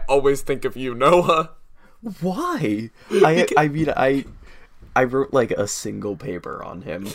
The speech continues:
Speaker 1: I know,
Speaker 2: once.
Speaker 1: but you always have my O J fun facts, <laughs> and it's my favorite. <laughs>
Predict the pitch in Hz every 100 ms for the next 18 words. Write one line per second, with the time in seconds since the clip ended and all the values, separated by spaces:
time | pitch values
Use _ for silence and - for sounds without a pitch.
0 | 240 - - 196 202 196 160 - - -
1 | - 214 214 202 233 240 214 202 175 196
2 | 160 190 196 170 - 202 233 - - 107
3 | - - 190 - - - 214 - - 196
4 | 214 480 415 427 453 440 480 - - -
5 | - - 320 - - - - 302 349 311
6 | 233